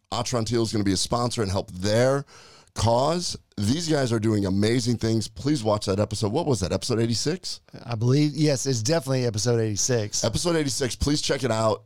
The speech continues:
Speaker 1: This is one of the most amazing humans you will ever see.
Speaker 2: You can go to American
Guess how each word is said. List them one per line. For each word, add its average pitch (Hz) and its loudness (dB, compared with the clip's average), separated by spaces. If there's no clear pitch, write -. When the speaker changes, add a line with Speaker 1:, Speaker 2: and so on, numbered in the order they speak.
Speaker 1:
This 113 -4
is 143 -4
one 135 2
of 117 0
the 113 2
most 107 2
amazing 123 2
humans 101 0
you 110 2
will 107 2
ever 120 2
see. 82 -2
Speaker 2:
You 139 2
can 208 0
go 156 2
to 143 0
American 151 0